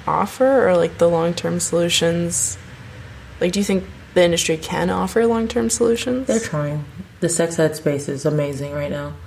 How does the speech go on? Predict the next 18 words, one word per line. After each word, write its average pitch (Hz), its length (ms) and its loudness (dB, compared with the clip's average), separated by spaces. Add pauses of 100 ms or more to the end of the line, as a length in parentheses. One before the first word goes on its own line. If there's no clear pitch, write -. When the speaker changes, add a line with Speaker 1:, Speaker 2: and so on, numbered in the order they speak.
(140)
Speaker 1:
Yeah. 185 240 -4
Speaker 2:
Um, 143 400 0
really 147 380 4
talking 147 400 -6
about 147 240 0
holistic 147 500 0
health, 156 300 -2 (500)
um, 143 380 2
and 147 300 2
how 147 500 0
you 135 720 -2 (3500)
set 180 280 0
up 180 180 2
your 160 160 6
life 147 440 0
so - 200 0
that 139 420 -2
it's - 540 -4